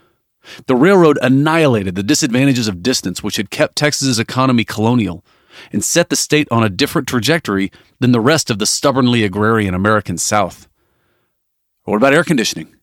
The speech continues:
Can you really imagine thirty million people living in Texas today without it? These innovations became true engines of history. The most transformative engines of history, however,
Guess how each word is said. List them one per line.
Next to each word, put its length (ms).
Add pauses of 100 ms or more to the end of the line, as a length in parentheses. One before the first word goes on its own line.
(760)
Can 100
you 100
really 260
imagine 360
thirty 320
million 300
people 380
living 260
in 80
Texas 340
today 240
without 280
it? 120 (1400)
These 180
innovations 640 (320)
became 320
true 340 (120)
engines 420
of 80
history. 520 (1800)
The 80
most 220
transformative 760
engines 340
of 100
history, 340
however, 340